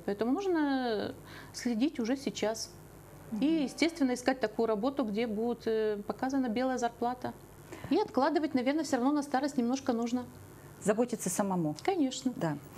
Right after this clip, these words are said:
Speaker 2: Конечно, тема неисчерпаема, и, надеюсь, мы ещё не раз об-, обратимся к вам за разъяснениями. А напоследок три коротких вопроса. Готовы.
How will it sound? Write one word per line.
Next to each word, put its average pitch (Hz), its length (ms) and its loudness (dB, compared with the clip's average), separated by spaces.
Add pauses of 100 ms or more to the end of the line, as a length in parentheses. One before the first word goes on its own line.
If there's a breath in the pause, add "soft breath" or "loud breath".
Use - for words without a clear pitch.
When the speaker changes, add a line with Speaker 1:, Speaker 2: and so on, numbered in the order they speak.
(440 loud breath)
Speaker 2:
Конечно, 277 340 6
тема 208 400 2
неисчерпаема, 269 1000 4
и, 226 40 -2
надеюсь, 226 400 2
мы 214 120 2
ещё 202 260 0
не 208 140 2
раз 180 240 2
об-, 160 340 2
обратимся 175 460 2
к - 80 -8
вам 165 200 2
за 160 320 4
разъяснениями. 262 1000 4
А - 40 0
напоследок 254 520 2
три - 160 2
коротких 180 460 0
вопроса. - 500 -2
Готовы. 131 400 0